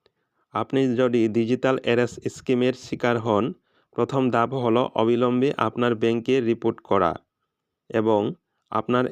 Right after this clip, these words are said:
অ্যাকাউন্ট ফ্রিজ করা। ন্যাশনাল সাইবার ক্রাইম রিপোর্টিং পোর্টালে অভিযোগ দায়ের করুন। আপনার কাছে যা কিছু প্রমাণ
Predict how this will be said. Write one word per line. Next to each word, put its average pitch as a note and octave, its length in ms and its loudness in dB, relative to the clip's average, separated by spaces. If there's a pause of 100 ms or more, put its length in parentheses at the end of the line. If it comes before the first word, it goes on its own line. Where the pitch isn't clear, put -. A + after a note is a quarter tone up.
(100)
অ্যাকাউন্ট B2 440 0 (140)
ফ্রিজ B2 240 0 (140)
করা। G2+ 180 2 (160)
ন্যাশনাল B2 360 0
সাইবার B2 440 0 (140)
ক্রাইম A#2+ 240 2 (140)
রিপোর্টিং A#2+ 440 0 (100)
পোর্টালে A#2 480 2 (640)
অভিযোগ A2+ 400 0 (240)
দায়ের A2+ 260 2
করুন। G#2 360 0 (520)
আপনার B2 340 0
কাছে A#2+ 340 0 (440)
যা A#2 160 2
কিছু A#2 320 -6
প্রমাণ A#2+ 360 0